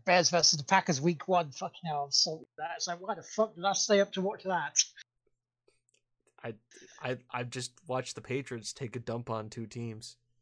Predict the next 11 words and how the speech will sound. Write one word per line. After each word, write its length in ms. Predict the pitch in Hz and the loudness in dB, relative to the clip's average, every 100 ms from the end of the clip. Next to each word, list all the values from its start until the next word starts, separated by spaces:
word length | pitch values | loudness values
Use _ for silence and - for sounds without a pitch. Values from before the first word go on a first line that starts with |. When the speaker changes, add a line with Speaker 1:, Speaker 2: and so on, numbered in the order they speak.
| _ | _
Speaker 2:
Just 280 | 117 - - | -10 -10 -6
like, 340 | 113 107 - _ - - - - _ _ _ _ _ _ _ _ _ _ _ _ _ _ _ - | -6 -6 -12 _ -10 -8 -8 -12 _ _ _ _ _ _ _ _ _ _ _ _ _ _ _ 2
Speaker 1:
I 20 | |
mean, 80 | 185 | 4
I'm 80 | 185 | 8
glad 220 | 240 254 | 8 8
we 100 | 190 | 6
beat 260 | 175 208 | 6 4
Denver 320 | 196 202 220 170 | 4 4 4 0
last 300 | 131 123 156 | 0 -4 -6
week, 220 | 165 | -8